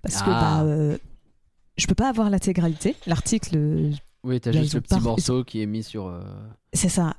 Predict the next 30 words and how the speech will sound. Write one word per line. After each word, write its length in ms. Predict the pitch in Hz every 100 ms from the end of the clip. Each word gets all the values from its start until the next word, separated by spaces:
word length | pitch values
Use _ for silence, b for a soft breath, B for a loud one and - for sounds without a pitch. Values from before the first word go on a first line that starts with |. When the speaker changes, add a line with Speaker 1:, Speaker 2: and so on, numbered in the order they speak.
| -
Speaker 1:
Et 220 | 151 151
même 180 | 165 190 -
eux, 120 | 233 220
je 100 | 190
ne 60 |
sais 120 | -
pas 120 | 185 185
s'ils 180 | 208
avaient 240 | 208 202 220
le 60 |
truc 420 | - - 233 - -
en 60 |
entier 240 | 147 - 190
ou 80 | 180
pas, 160 | -
parce 160 | - -
que 60 |
vraiment, 260 | 165 170 185
des 80 | 190
fois, 140 | -
c'était 140 | - -
trois 200 | - 180
mots 180 | 180
et 40 | 208
tu 100 | -
fais, 160 | 156 - B B B B _
OK, 220 | 233 - 226 349 _ _
bon. 180 | - 196 370
<laughs> 1400 | 208 220 - 262 - - _ 220 - - - _ _
Donc, 180 | 208 220